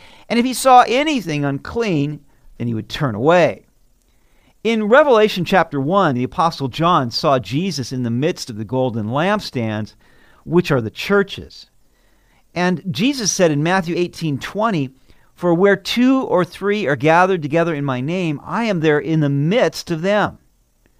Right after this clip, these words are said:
One of my best thoughts each Sunday morning is simply knowing that Jesus is among us.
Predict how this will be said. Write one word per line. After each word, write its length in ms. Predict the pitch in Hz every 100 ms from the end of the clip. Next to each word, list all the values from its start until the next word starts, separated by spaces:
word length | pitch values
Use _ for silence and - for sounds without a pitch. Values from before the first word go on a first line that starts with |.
| _ _ -
One 140 | 349
of 100 | 403
my 140 | 240 156
best 500 | - 165 247 - -
thoughts 640 | - 196 190 95 - -
each 380 | 220 247 - -
Sunday 380 | - - 214 175
morning 380 | 156 254 196 139
is 100 | 127
simply 320 | 262 254 170
knowing 480 | 156 240 269 151 135 _ _
that 140 | 131 117
Jesus 560 | - 247 247 127 95
is 100 | 110
among 460 | 117 123 160 220 196
us. 420 | 92 - -